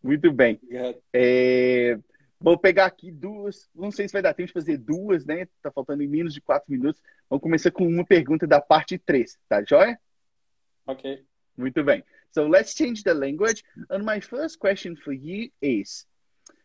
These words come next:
Speaker 1: why do you think some people don't like to travel?
Speaker 2: Well, uh, I think that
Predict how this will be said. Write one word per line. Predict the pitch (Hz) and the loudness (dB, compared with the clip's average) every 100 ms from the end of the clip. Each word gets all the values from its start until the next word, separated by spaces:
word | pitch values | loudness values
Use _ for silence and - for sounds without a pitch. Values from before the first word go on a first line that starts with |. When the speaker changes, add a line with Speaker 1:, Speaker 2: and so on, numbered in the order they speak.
| _ | _
Speaker 1:
why | 143 214 370 359 | 0 2 2 0
do | 247 | 0
you | 220 208 | 0 0
think | 196 190 | -4 -6
some | - 190 165 | 0 0 0
people | - 214 226 147 127 | -2 -4 0 -2 -2
don't | 107 220 226 - | 2 2 2 2
like | 165 165 - | 4 4 0
to | - | -10
travel? | - 143 113 95 90 82 _ _ _ _ _ _ _ _ _ _ _ _ _ _ _ _ _ _ _ _ _ _ _ _ _ _ _ _ _ | -4 0 0 -2 -10 -12 _ _ _ _ _ _ _ _ _ _ _ _ _ _ _ _ _ _ _ _ _ _ _ _ _ _ _ _ _
Speaker 2:
Well, | 156 151 127 - _ _ _ | 4 6 4 0 _ _ _
uh, | 147 147 147 143 - - - - | -4 0 2 2 -2 -8 -6 0
I | 170 | 0
think | 170 185 | 0 0
that | 175 165 160 | 4 4 4